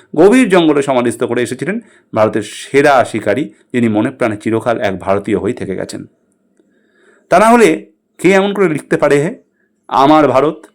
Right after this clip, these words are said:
যে ভারতকে আমি জানি, সেই ভারতে যে চল্লিশ কোটি মানুষের বাস, তার মধ্যে শতকরা নব্বই ভাগই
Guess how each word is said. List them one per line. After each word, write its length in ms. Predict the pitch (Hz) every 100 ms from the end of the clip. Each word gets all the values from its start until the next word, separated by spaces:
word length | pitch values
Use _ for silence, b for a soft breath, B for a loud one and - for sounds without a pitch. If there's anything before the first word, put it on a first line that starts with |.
| _ -
যে 160 | 120
ভারতকে 420 | 131 123 131 - 135
আমি 280 | 127 135
জানি, 300 | 135 135 147 196 _ _ _
সেই 260 | - 156 156
ভারতে 320 | 151 156 160
যে 120 | 139
চল্লিশ 400 | - 151 147 143
কোটি 180 | 156 147
মানুষের 380 | 139 143 143 127
বাস, 300 | 127 135 -
তার 140 | 139
মধ্যে 200 | 135 135
শতকরা 400 | 135 139 - 131
নব্বই 520 | 127 123 123 127 127 b b b -
ভাগই 540 | 98 113 131 127 113